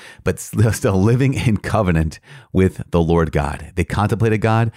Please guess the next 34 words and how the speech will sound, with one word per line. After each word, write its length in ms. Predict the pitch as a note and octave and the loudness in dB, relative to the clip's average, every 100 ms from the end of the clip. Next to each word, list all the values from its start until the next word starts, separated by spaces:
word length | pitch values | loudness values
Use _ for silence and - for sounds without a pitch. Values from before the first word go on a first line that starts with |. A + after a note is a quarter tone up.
| - - | -10 -4
they 100 | D#2+ | -4
praise 380 | - G2+ A2+ G#2 | 0 0 2 2
God, 320 | A2+ A2+ G#2 | 0 0 0
they 60 | |
constantly 320 | G2+ F#2 E2+ E2+ | -2 -2 -2 -4
care 260 | - A2 | -2 0
for 120 | - | 0
those 280 | G#2+ A2 A#2 | 2 2 0
for 180 | - F#2+ | 0 2
whom 140 | G2+ | 2
they've 160 | F#2 E2 | 2 2
left 180 | F#2+ - | -2 0
on 80 | E2+ | 0
earth. 140 | A2 | 2
These 180 | G#2+ F#2+ | 0 0
are 40 | |
the 100 | D#2 | -2
saints 280 | - G2 - - | 0 -2 -2 -4
in 120 | E2 | -4
heaven. 400 | - G#2+ D#2 D2+ | -2 -2 -2 -6
We're 60 | F2 | -6
surrounded 380 | - F2+ G#2+ F2 | -2 0 0 0
by 100 | D#2 | 0
them, 220 | D#2+ D2+ - - - | 0 -2 -8 -20 -8
this 100 | E2+ | -6
communion 320 | - F2+ F2 | 0 2 2
of 80 | D2+ | 2
saints. 300 | - E2+ - - - - - | -2 -4 -6 -16 -20 -14 -6
If 60 | |
I 80 | C#3+ | -4
talk 180 | D#3 B2+ | -2 -2
a 40 | |
little 120 | G2 | -2
quickly, 460 | F2+ - - E2+ | -4 -4 0 0